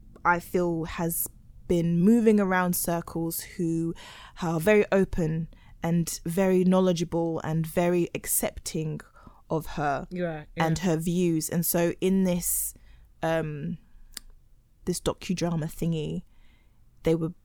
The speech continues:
Speaker 1: they were putting her in some uncomfortable situations
Speaker 2: Oh, I see.
Speaker 1: where she was facing people that had very stark, contrasting views to her.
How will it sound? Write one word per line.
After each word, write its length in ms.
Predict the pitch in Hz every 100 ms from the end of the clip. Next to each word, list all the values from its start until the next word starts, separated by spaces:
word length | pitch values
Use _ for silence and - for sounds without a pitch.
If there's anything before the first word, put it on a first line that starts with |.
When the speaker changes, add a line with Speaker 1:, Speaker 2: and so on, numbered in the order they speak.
| -
Speaker 1:
they 100 | 170
were 60 |
putting 360 | 170 - 240 202
her 160 | 190 170
in 100 | 175
some 180 | 170 -
uncomfortable 760 | 180 180 - 160 - 165 156
situations 920 | 160 - - 156 160 156 - - 156 147
Speaker 2:
Oh, 40 |
I 40 |
see. 280 | 143 - 156
Speaker 1:
where 160 | 151 160
she 140 | -
was 220 | 165 165 -
facing 480 | 165 165 - 160 156
people 440 | - 160 147 143
that 160 | - -
had 280 | 170 160
very 380 | 165 170 160 160
stark, 800 | 170 - - - 156 151 - -
contrasting 880 | - 165 160 - 160 160 - 156 160
views 340 | 170 160 165 -
to 80 |
her. 300 | 175 170 190